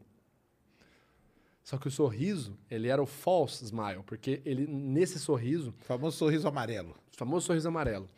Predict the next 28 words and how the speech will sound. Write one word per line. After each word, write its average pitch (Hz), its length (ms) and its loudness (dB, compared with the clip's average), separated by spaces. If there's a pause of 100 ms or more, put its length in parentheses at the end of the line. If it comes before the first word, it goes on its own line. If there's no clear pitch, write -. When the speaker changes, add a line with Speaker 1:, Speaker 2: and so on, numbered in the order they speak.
(340)
Speaker 1:
Nesse 151 280 -2
sorriso, 147 520 0
quando 139 160 -2
a 135 40 -2
pessoa, 147 400 -2
a 135 40 2
enfermeira 135 320 4
tinha 170 180 0
contato 147 420 4
com - 60 -4
o - 20 6
estímulo 135 360 2
de 123 80 0
nojo, 131 440 2 (400)
nós 127 260 0
víamos 156 460 0
micro, 143 680 -2 (160)
micro 147 260 -2
sinais 113 460 -4
aqui, 147 300 -2
nucleares 147 520 2
de 135 60 0
outra 143 160 0
emoção, 123 460 -2
que - 100 -12
era 120 100 -2
do 143 80 -4
nojo. 127 300 2